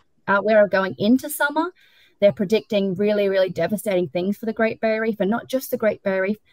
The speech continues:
but the Great Southern Reef, which is the entire south coastline of Australia, which is, is massive and, um, holds a lot of different marine ecosystems. They're predicting it to be two point five degrees above average, um, which is shocking. So how, uh,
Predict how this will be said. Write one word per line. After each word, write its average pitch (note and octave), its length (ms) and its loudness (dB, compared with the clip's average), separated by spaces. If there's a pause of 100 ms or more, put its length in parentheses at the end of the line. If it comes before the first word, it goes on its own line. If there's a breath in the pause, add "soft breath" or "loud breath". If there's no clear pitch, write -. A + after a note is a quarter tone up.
(240 soft breath)
but A#3+ 120 -2
the A#3 80 4
Great A3 260 0
Southern G3 400 0
Reef, D#3 200 -2
which F#3+ 180 -6
is G3+ 80 -2
the G#3+ 100 -2
entire G3 580 0
south F3+ 320 -4
coastline F#3+ 400 -4
of - 80 -6
Australia, G3+ 520 -2
which F#3+ 180 -6
is, A#3 120 -8
is F#3+ 140 -2
massive F3+ 640 -2
and, F3+ 300 -4 (160)
um, E3+ 220 -4 (280)
holds G3 280 0
a G3+ 80 4
lot F3+ 240 0
of F3 160 0
different F3 320 -6
marine E3+ 280 -6
ecosystems. A3 580 -4 (540 soft breath)
They're G3 360 6
predicting A3 400 2
it - 120 0
to B3+ 100 2
be A3+ 300 4 (320)
two A3 200 0
point G#3 220 0
five F#3+ 240 0
degrees G3 340 0
above E3+ 360 -4
average, D#3 560 -6 (300 soft breath)
um, E3 200 0
which E3+ 180 -2
is F#3+ 140 -2
shocking. D#3+ 540 -2 (320)
So G#3 200 4
how, B3 640 2 (100)
uh, G3 160 0